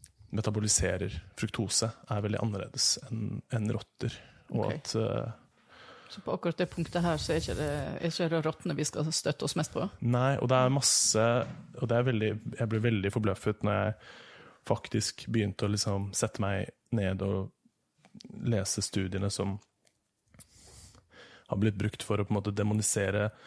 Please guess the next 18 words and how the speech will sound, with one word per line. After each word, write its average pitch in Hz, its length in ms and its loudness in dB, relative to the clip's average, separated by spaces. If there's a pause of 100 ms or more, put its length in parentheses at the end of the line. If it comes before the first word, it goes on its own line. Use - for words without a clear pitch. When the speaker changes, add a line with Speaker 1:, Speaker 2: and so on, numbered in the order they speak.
(540)
Speaker 1:
sukker, - 420 0
da. 196 120 4 (380)
Eh, 110 180 2 (1200)
og 120 100 -2
det 110 120 2
her 110 80 4
kan 120 160 0
jeg - 560 0
linke 110 360 0
til 107 120 0
deg, 101 220 2
og 98 60 -2
du 104 80 -2
kan 110 140 0
dele 101 220 4
det 95 100 2
videre. 98 400 0 (720)
Eh, 104 520 -2